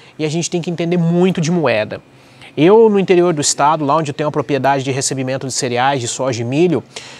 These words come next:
nós trabalhamos com commodities e também contratos futuros. O que é um contrato futuro? O produtor chega na minha propriedade lá hoje, ele está necessitando aí de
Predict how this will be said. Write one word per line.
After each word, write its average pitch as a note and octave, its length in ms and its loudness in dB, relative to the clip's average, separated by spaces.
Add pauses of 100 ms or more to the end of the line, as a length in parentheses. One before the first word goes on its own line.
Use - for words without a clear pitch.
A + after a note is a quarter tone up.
(120)
nós C3+ 200 0
trabalhamos D3 600 0
com D#3 140 -6
commodities D#3 720 0
e D#3 80 -6
também D3+ 880 -2 (760)
contratos D3 640 2
futuros. D#3+ 680 2
O C#3+ 60 -8
que - 200 -2
é G#3 40 2
um G#3+ 80 0
contrato E3 540 -2
futuro? A#2+ 560 -2 (800)
O B3+ 220 6
produtor G3+ 480 4
chega D#3+ 480 2
na B2+ 180 -6
minha D3 180 -4
propriedade C3 560 -2
lá E3+ 140 2
hoje, E3+ 420 2 (140)
ele D3+ 160 0
está E3 220 -2
necessitando D#3+ 760 -2
aí D3+ 300 2
de C#3 680 2